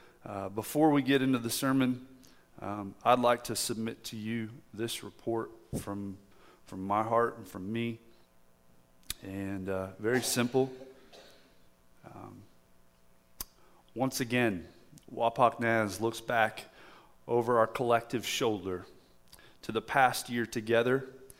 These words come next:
and in the community. Uh, as I wrote last year, the health of Wapak Naz is not to be gauged by how well, or,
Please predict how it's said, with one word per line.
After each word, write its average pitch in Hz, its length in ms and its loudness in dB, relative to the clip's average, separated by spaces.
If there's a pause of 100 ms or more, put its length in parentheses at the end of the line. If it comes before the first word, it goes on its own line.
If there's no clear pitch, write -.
(880)
and 120 240 -4
in 120 160 2
the 110 80 -2
community. 104 720 -6 (1400)
Uh, 95 260 -4
as 113 200 6
I 131 120 10
wrote 156 260 8
last 139 540 2
year, 107 240 -6 (840)
the 113 140 2
health 151 380 6
of 117 160 0
Wapak 131 520 6
Naz 120 380 2
is 110 140 -2
not 123 560 2
to 127 80 -2
be 120 180 -4
gauged 113 600 0
by 110 180 2
how 107 280 4
well, 110 420 4
or, 107 260 -2